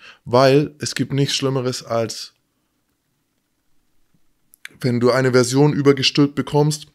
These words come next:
Ich weiß noch, äh, falls ihr euch, ich hab mal erzählt, die, äh, Messerstecherei mit Floyd damals. Ähm, so einer meiner engsten Leute sticht ihn halt in den Hals. So, und die Cops f-, äh,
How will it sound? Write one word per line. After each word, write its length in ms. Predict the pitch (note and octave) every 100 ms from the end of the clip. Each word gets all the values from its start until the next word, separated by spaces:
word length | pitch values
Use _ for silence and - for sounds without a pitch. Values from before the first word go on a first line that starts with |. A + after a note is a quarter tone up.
| _ _ _ _ _ _ _ _ _ - _
Ich 120 | A#2
weiß 200 | C3 D3
noch, 160 | D3 - _
äh, 320 | B2+ B2+ B2 A2 - -
falls 300 | - C3 A#2
ihr 60 | B2+
euch, 180 | A#2+
ich 100 | -
hab 80 | C3+
mal 140 | C3 B2+
erzählt, 360 | A#2+ C#3 B2
die, 200 | A#2 A#2
äh, 260 | F#2+ A2+ A2+
Messerstecherei 680 | A#2+ B2 B2 A#2+ - A#2
mit 140 | A#2 G#2+
Floyd 300 | - A#2+ A#2
damals. 400 | G#2+ G2+ G2 - - _ _ _ _ _
Ähm, 560 | A#2 A2+ A2+ A2+ A2+ - _ _ _ _
so 460 | A#2 A2 A#2+ A#2+ -
einer 300 | A#2 B2 B2+
meiner 320 | B2+ C3 B2+
engsten 640 | G#2+ C#3 - C3+ B2 A#2
Leute 320 | B2+ C3 C3
sticht 320 | A#2 - A#2+ B2+
ihn 120 | A#2+
halt 140 | A#2+
in 100 | A2+
den 80 | B2
Hals. 380 | D3 G#2+ - - _ - - _ _ _ _ -
So, 320 | A#2 A2+ G#2 - _
und 160 | - A#2
die 80 | A#2
Cops 400 | D3 C#3+ - - _ _ _ _ _ _
f-, 460 | - - - - -
äh, 220 | A#2+ A#2+